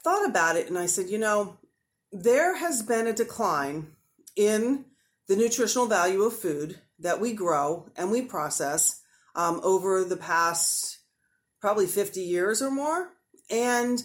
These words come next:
I also know that even those of us who try to, you know, watch what we eat or eat a lot of, you know, vegetables and, and do the right thing, um, we still can actually lack certain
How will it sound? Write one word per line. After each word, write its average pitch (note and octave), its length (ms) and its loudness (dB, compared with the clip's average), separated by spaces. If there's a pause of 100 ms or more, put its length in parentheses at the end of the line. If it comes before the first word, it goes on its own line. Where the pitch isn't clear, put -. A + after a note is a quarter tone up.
(420)
I G#3+ 180 2
also B3 320 2
know A3+ 300 4
that G#3+ 220 0
even A#3 340 0
those A3+ 280 4
of A3+ 100 0
us G#3 280 2
who A3 140 -8
try G#3 320 2
to, G#3 500 0 (260)
you A3+ 120 0
know, F#3+ 140 4
watch F#3 500 2
what G#3 160 -2
we A3 80 -4
eat G#3 420 -6
or E3+ 440 0
eat G3+ 240 -6
a F3+ 100 -2
lot F3+ 260 4
of, F3+ 300 0
you G#3 80 -4
know, D#3+ 240 -2 (400)
vegetables F#3 880 0
and, D#3 260 -4
and D#3+ 200 -4
do G3+ 120 0
the F#3+ 80 0
right F3+ 260 0
thing, F#3+ 440 -2 (260)
um, F3 320 0
we A#3 120 0
still D#4+ 580 2 (240)
can C4+ 140 -2
actually A#3+ 580 -2
lack G3 460 2 (240)
certain A3 720 -2